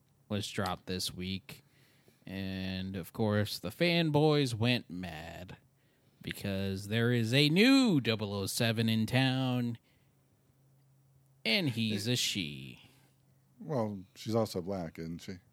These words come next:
Speaker 1: Yes.
Speaker 2: See, I would think if you're a, I mean, I'm a white guy,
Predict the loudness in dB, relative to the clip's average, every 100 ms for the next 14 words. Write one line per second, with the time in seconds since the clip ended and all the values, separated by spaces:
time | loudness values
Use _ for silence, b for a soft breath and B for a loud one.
0 | _ -8 -8 -8 -14 -20 b b 2 4
1 | 4 2 _ _ _ _ _ _ _ _
2 | _ -2 2 4 2 2 2 2 -2 -10
3 | -20 _ _ _ _ _ _ _ _ b
4 | b b _ _ _ -12 -2 0 0 -4
5 | -10 -4 2 4 4 2 -2 _ -16 -8
6 | -2 2 2 0 -6 -12 -14